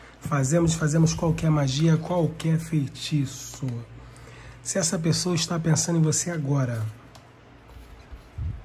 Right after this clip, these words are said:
compreensão, olha que delícia, a pessoa está com a energia de compreender as coisas, pessoal. Maravilhosa essa energia, hein? Por que que ela está vibrando nessa energia? Vamos descobrir?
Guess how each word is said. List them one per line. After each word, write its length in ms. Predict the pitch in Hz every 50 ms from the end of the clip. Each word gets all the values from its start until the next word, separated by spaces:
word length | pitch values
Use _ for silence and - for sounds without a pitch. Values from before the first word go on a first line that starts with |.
| - - - - - - - - - - - - - -
compreensão, 1000 | - 165 175 165 170 185 190 220 247 233 - - - 151 139 143 156 170 160 139
olha 220 | 135 151 196 208
que 100 | - 208
delícia, 400 | 220 226 240 220 160 - - -
a 20 |
pessoa 400 | 123 143 123 - - 170 185 190 165 - - - - - - - - - - -
está 180 | - - 160 160
com 60 | 170
a 20 |
energia 280 | 165 156 139 151 175 170
de 100 | 165 170
compreender 680 | 160 - 196 214 208 - 202 196 175 151 139 156 190 214
as 140 | 202 - -
coisas, 420 | - 160 147 143 135 127 123 -
pessoal. 480 | - 135 - - - 156 151 135 120 110 - - - - - - - - - - - -
Maravilhosa 640 | 131 131 143 156 180 196 254 233 202 180 170 160
essa 80 | 165 170
energia, 420 | 170 160 139 131 139 139 135 147
hein? 160 | 175 208 208 - - - - - - - - - - - - - - - - - - - - - - - - - -
Por 180 | - 196 160 -
que 160 | - 202 208
que 80 | 202 196
ela 100 | 190 170
está 200 | 165 - 185 175
vibrando 320 | 165 165 151 160 160 160
nessa 220 | 156 147 - 156
energia? 340 | 156 147 139 127 123 131 131
Vamos 260 | 127 143 151 147 135
descobrir? 420 | - - - 139 131 147 208 247